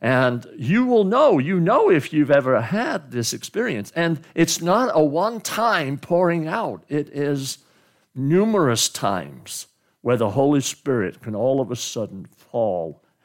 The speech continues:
and fill you up. What was promised, he poured out, and he did it for you so that you can live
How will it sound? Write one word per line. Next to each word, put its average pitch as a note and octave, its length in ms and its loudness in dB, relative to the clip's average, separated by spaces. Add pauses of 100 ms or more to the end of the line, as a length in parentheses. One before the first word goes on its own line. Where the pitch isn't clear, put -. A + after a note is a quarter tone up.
(160)
and F#2 220 -8 (460)
fill F3 440 4
you D#3 380 -2
up. - 300 -6 (1800)
What G#2+ 260 -2
was D3 160 -4
promised, G2 720 -4 (320)
he A#2 240 -6
poured A#2+ 400 -2
out, E2+ 320 -6 (720)
and G2 160 -8
he G2 80 -6
did A#2 260 -4
it C3 140 -6
for C3 120 -8
you G2+ 340 -10
so - 160 -6
that G#2+ 160 -10
you A2+ 180 -10
can A2 400 -8
live B2 500 -4